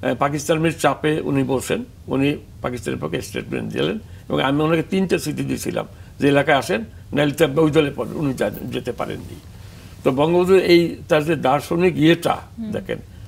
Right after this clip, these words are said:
Speaker 1: কবে ও ইয়ে করছে। তারপরে একদিন গেলাম, ওনাকে পাইনি, আহ, ফয়জুল হক সাহেব করাচি গেছে। বত্রিশ নম্বরে গেলাম বঙ্গবন্ধুর কাছে, যাই বললাম যে, "এরকম, আহ, ওনাকে তো পাচ্ছি না।" কয়, "তুই যা, এলাকায় যা, এলাকার খবর কি?" আমি বললাম, "ভালো,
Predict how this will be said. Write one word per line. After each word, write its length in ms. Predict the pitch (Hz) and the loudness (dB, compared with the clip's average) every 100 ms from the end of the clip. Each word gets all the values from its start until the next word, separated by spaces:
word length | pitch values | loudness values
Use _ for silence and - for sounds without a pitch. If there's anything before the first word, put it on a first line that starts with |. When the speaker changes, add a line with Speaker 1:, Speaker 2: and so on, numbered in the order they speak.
| - - | -18 -4
Speaker 1:
কবে 380 | - 165 196 196 - - | 2 6 6 4 -2 -12
ও 160 | 185 185 | -6 0
ইয়ে 220 | 165 135 | 2 2
করছে। 400 | - 113 - - - - - - - - - - - | 0 -6 -10 -14 -16 -18 -18 -18 -18 -20 -20 -20 -2
তারপরে 360 | - 151 180 185 | 0 2 2 0
একদিন 340 | 170 151 170 | 0 2 2
গেলাম, 300 | 156 175 208 | 4 2 2
ওনাকে 220 | 165 160 | 0 0
পাইনি, 280 | 156 160 135 | 2 0 0
আহ, 560 | 151 151 - - - - | -4 -4 -8 -6 -4 -2
ফয়জুল 320 | 127 127 127 | -2 -2 -2
হক 80 | 127 | -4
সাহেব 140 | 123 - - - - - | -6 -8 -18 -20 -14 -4
করাচি 340 | 185 165 - | -4 -4 -10
গেছে। 300 | - - - - - - - - - | -10 -12 -14 -16 -20 -20 -20 -20 -2
বত্রিশ 360 | 151 156 165 - | 0 2 0 0
নম্বরে 220 | 156 147 | -2 -2
গেলাম 260 | 135 143 151 | 0 0 0
বঙ্গবন্ধুর 440 | 143 147 147 147 | -2 -2 -2 -2
কাছে, 260 | 147 147 - | -2 -4 -2
যাই 140 | 135 | -2
বললাম 300 | 123 - - | -2 -4 -4
যে, 180 | 113 110 - - - - - - - | -4 -6 -8 -18 -20 -18 -18 -16 -4
"এরকম, 460 | 104 98 110 101 | -4 -2 -4 -4
আহ, 240 | 90 98 107 | -8 -8 -6
ওনাকে 240 | 104 113 | -6 -8
তো 80 | 113 | -8
পাচ্ছি 300 | 110 117 151 | -6 -6 -6
না।" 180 | 190 226 - - - - | -6 -8 -12 -20 -20 -10
কয়, 80 | 127 | -6
"তুই 140 | 120 131 | -2 0
যা, 220 | 131 120 | 0 0
এলাকায় 280 | 120 120 123 | -2 -4 -2
যা, 200 | 151 214 - | -2 -4 -4
এলাকার 220 | 165 143 | -2 0
খবর 220 | 117 131 117 | 0 -4 -4
কি?" 120 | 117 110 - - - | -8 -10 -14 -16 -4
আমি 100 | 135 | 0
বললাম, 220 | 139 139 | 0 0
"ভালো, 340 | 117 156 240 | 0 2 0